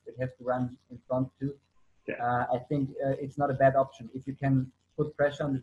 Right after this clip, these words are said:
Speaker 1: team with it, on the other team.
Speaker 2: All right, so right here, you get Damien in trouble. This is a bad pass 'cause it's half quarter behind, and he's a right side player, so good serve, he did the job.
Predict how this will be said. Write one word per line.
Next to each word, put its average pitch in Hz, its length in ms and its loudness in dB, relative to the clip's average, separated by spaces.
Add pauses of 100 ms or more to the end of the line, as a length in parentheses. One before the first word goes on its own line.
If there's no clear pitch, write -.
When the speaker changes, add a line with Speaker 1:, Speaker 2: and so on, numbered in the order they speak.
Speaker 1:
team 156 200 -8 (220)
with 135 140 -2
it, 151 120 -4 (520)
on - 220 -16
the 120 100 -6
other 127 200 -4
team. - 120 -14 (180)
Speaker 2:
All 127 60 4
right, 110 180 0
so 131 100 2
right 156 320 8
here, 135 440 12
you 127 100 4
get 143 220 12
Damien 139 400 8
in 139 100 2
trouble. 107 540 2 (100)
This 117 160 -4
is 135 120 2
a 123 40 6
bad 113 380 2
pass 104 360 0
'cause 107 180 -2
it's - 400 -6 (440)
half 127 240 2
quarter 120 260 6
behind, 104 560 -2 (720)
and 110 100 0
he's 113 200 2
a 101 40 2
right 104 320 2
side 113 300 2
player, 101 320 0
so 101 160 -2
good 131 260 6
serve, 110 320 4
he 110 80 0
did 113 140 2
the 120 100 2
job. 98 460 -2